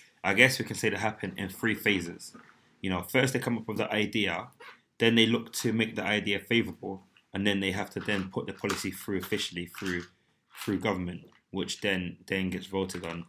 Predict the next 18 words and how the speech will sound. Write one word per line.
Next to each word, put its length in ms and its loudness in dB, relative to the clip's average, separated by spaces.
and 160 -4
decided 400 0
amongst. 420 -8
So 280 -2
it 140 -2
is 180 8
a 60 4
process, 580 4
and 140 -4
I 80 0
guess 220 2
right 200 6
now 220 4
they're 120 4
doing 280 2
the 160 -4
idea 600 4
and 280 0